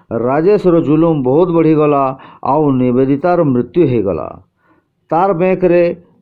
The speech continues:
ଟଣ୍ଟି ଚିପବାର ଦାଗ, ଆଉ ଦେହରେ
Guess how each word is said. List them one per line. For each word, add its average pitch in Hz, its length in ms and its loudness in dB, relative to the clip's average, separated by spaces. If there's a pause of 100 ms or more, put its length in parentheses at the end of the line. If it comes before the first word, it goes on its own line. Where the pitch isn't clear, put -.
(240)
ଟଣ୍ଟି 151 320 0
ଚିପବାର 160 560 -2
ଦାଗ, 160 500 0 (440)
ଆଉ 156 280 0
ଦେହରେ 165 680 2